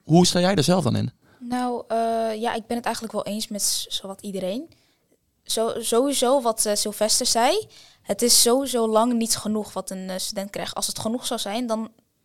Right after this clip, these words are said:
Speaker 2: bij elk werkje of elk bijbaantje die iemand heeft, zou ze wel geno-, zou iedereen evenveel betaald horen te zijn als het genoeg is.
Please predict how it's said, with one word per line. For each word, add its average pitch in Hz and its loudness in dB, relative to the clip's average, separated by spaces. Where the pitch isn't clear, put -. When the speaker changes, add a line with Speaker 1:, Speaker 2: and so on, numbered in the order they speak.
Speaker 2:
bij 196 2
elk 208 0
werkje 208 -6
of - -10
elk 180 -2
bijbaantje 190 -2
die - -12
iemand 185 -6
heeft, 233 -6
zou 208 2
ze 208 -2
wel 196 0
geno-, 208 -8
zou 202 2
iedereen 240 4
evenveel 220 -2
betaald 214 -4
horen 185 -4
te - -8
zijn 190 -6
als - -6
het 190 -8
genoeg 196 -10
is. - -6